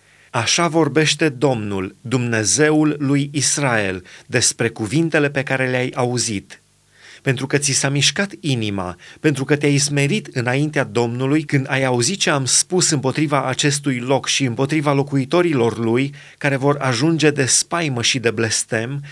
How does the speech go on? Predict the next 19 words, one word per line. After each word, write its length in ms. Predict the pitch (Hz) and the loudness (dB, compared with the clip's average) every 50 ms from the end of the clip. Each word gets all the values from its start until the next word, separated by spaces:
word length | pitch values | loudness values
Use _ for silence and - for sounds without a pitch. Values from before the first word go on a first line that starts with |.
| - - - - | -18 -20 -20 -10
și 180 | - - - 156 | -4 -2 -2 2
pentru 240 | 147 160 143 135 147 | 2 2 0 0 0
că 100 | 151 156 | 0 0
ți-ai 200 | 147 - 156 151 | 0 2 0 2
sfâșiat 560 | 139 - - 151 143 - - 190 175 175 - | 0 0 0 0 0 2 2 0 -2 -2 -6
hainele 520 | - - 170 151 143 135 123 117 113 113 | -8 -4 -2 0 0 0 0 0 0 0
și 220 | 120 - - 143 139 - | 0 0 0 -2 -2 0
ai 160 | 135 135 127 | 0 0 -2
plâns 440 | 131 - 170 196 190 180 170 - - | -2 2 2 4 4 6 4 2 2
înaintea 580 | 160 147 147 143 147 147 151 147 147 151 143 | 2 2 4 4 2 2 0 0 0 0 0
mea 280 | 139 139 131 117 95 92 | 0 0 0 -2 -2 -2
și 340 | - - - 127 113 120 147 | -2 -2 -2 -2 2 2 4
eu 160 | 156 165 - | 4 4 2
am 200 | 165 156 151 151 | 0 0 0 2
auzit, 580 | 147 143 143 143 127 120 127 101 - - - - - | 2 2 4 2 2 2 0 -4 -6 -8 -18 -12 -8
zice 400 | 113 104 135 135 143 - 135 123 | -4 -2 -2 -2 0 0 -2 0
Domnul. 560 | 110 127 120 113 107 98 98 92 90 85 - _ _ - - - - - _ | 0 0 0 0 -2 -4 -6 -6 -6 -8 -12 _ _ -20 -20 -20 -20 -20 _
De 140 | - 117 123 | -4 -2 0
aceea, 680 | 117 117 117 - - 131 120 120 131 139 156 160 - | 0 0 -2 0 0 0 0 0 0 0 -2 -4 -8